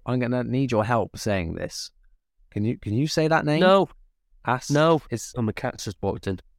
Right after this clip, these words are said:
Speaker 1: Akinonix?
Speaker 2: Ac-
Speaker 1: Asinonix?
Speaker 2: As-, Asin-, Asinonix? Acinonyx.
Speaker 1: Acinonyx sounds the best, I think, but it's still a
Speaker 2: Ass and Onyx.
Speaker 1: Ass-,
Speaker 2: Ass and Onyx.
Speaker 1: yeah.
Speaker 2: Let's
Speaker 1: Well,
Speaker 2: go with that.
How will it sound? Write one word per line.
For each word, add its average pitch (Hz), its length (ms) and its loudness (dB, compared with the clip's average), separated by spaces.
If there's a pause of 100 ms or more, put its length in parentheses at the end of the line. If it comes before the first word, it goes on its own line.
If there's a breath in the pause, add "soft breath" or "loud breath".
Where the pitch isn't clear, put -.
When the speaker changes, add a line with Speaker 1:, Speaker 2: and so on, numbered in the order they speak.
(120)
Speaker 1:
Akinonix? 117 2000 0 (200)
Speaker 2:
Ac- 156 180 -2 (240)
Speaker 1:
Asinonix? 156 960 -4 (800)
Speaker 2:
As-, - 320 -8
Asin-, 160 420 -2
Asinonix? 165 920 -2 (720)
Acinonyx. 165 960 -2
Speaker 1:
Acinonyx 147 580 0
sounds 101 440 -2
the - 80 -10
best, - 380 -4
I - 40 -12
think, - 440 -12
but 82 120 0
it's - 120 -8
still 120 240 0
a 85 80 0
Speaker 2:
Ass 147 340 -2
and 120 360 0
Onyx. 95 500 -6
Speaker 1:
Ass-, 110 180 4
Speaker 2:
Ass 143 280 -2
and 107 260 0
Onyx. 95 180 0
Speaker 1:
yeah. 80 180 4
Speaker 2:
Let's 76 220 -4
Speaker 1:
Well, 127 200 6
Speaker 2:
go 120 140 0
with 107 120 0
that. 90 160 -4